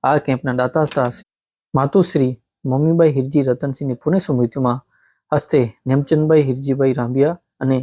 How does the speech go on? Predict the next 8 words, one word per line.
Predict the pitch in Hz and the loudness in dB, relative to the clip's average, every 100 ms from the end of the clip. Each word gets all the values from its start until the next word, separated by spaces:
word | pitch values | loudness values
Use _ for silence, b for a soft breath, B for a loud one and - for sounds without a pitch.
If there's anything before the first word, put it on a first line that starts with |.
| - _ _ _ | -6 _ _ _
શ્રી | - 139 | -6 -4
કલ્યાણજીભાઈ | - 139 185 185 165 139 | 2 4 4 4 4 2
હિરજીભાઈ | 127 127 123 123 | 0 -6 -4 -2
રાંભિયા, | 123 131 143 127 - _ _ _ | -2 2 2 2 -4 _ _ _
ગામ | 131 135 131 | -4 -2 0
નાના | 127 135 | 0 0
બડિયા, | 135 135 123 - | 2 2 2 0
કચ્છ, | - | -2